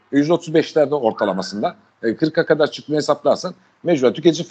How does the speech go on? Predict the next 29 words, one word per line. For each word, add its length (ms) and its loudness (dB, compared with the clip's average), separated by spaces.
kredi 300 2
faizleri 380 2
de 40 -6
yükseliyor. 480 -2
Ticari 300 2
kredi 240 0
faizleri 340 0
de 60 4
yükseliyor 400 2
özel 240 2
bankalarda. 440 -4
Yani 140 2
devlet 260 4
bankaları 300 4
ben 140 2
bu 100 2
içine 180 -4
sokmuyorum 460 -2
çünkü 200 -2
devlet 300 2
bankalarından 360 0
maliyet 360 2
mefhumu 320 0
yok. 120 4
Çünkü 180 -6
hazine 280 0
sürekli 340 0
orayı 140 4
fonluyor. 420 0